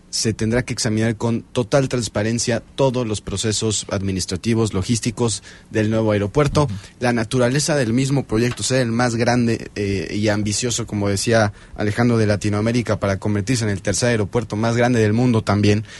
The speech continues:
Speaker 1: eh, implica eso. Hoy los pro-, todos los reflectores están sobre, sobre ese proyecto. Y me queda claro que la desconfianza ante el gobierno federal por todos los escándalos de corrupción e impunidad, ahí está.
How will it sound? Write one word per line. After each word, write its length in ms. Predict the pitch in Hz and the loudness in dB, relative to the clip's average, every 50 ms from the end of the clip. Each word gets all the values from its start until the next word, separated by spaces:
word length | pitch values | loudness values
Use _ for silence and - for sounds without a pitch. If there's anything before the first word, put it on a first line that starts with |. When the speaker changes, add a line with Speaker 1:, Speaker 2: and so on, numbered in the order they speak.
| - - - - - | -18 -20 -20 -10 -4
Speaker 1:
eh, 100 | - 120 | -2 0
implica 480 | 120 127 - - 165 180 156 - 160 160 | 0 0 -2 -2 -4 -4 0 2 2 2
eso. 220 | 170 - - 113 | 2 2 2 2
Hoy 140 | 131 165 170 | 2 2 2
los 160 | 175 170 - | 2 -2 -2
pro-, 220 | - - 139 123 | -2 -2 -2 -2
todos 520 | - - - - - 165 160 151 165 151 131 | -2 -6 -6 0 0 2 2 2 -2 -2 -2
los 140 | 131 120 110 | -2 -2 -2
reflectores 540 | 120 110 - 120 104 - 143 139 135 - | -4 -4 -4 -8 -4 -2 -2 0 0 -2
están 240 | 120 117 - 131 127 | -4 -2 -2 -2 -2
sobre, 440 | 127 - 135 110 117 117 117 107 101 - - - - - | 0 -2 -2 0 0 2 2 0 -2 -4 -10 -20 -20 -10
sobre 340 | - - - 120 110 113 123 | -4 0 0 2 4 4 2
ese 160 | 131 - 143 | 2 2 0
proyecto. 500 | 107 - 123 123 131 131 - - 117 101 - - - - - - - - - | 0 0 2 2 2 2 2 0 -2 -2 -2 -12 -20 -20 -20 -20 -20 -6 0
Y 100 | 120 131 | 2 2
me 160 | 131 131 127 | 2 2 2
queda 280 | - 202 208 208 175 | 2 2 4 4 2
claro 260 | - - 147 151 151 143 | 2 2 2 2 2 2
que 100 | - 123 | 2 2
la 80 | 117 | 2
desconfianza 600 | 110 110 110 - - 113 110 - 131 139 135 143 | 4 2 0 0 -2 -4 0 2 2 2 2 0
ante 180 | 123 110 - 107 | -2 0 0 0
el 40 | 101 | 2
gobierno 380 | 101 101 104 120 120 120 110 | 2 2 2 2 2 0 -2
federal 480 | 98 - 92 90 90 95 98 98 101 98 | -2 0 0 2 2 4 4 4 4 4
por 140 | - 101 90 | 4 2 2
todos 240 | - - 139 147 | 4 4 4 4
los 100 | 131 113 | 4 2
escándalos 480 | 101 - - 120 120 120 117 110 107 92 | -2 -2 2 4 4 4 6 4 4 2
de 80 | 95 92 | 0 -4
corrupción 540 | - - 101 98 95 87 - - 110 113 | -4 -4 -4 -4 -2 -4 -2 -2 -2 -2
e 20 | 117 | -2
impunidad, 400 | 104 - - 101 98 101 104 98 | -4 -4 -4 -2 0 0 0 0
ahí 160 | 98 92 92 | 0 -2 -2
está. 320 | 85 - - - - - | -2 -4 -6 -6 -10 -12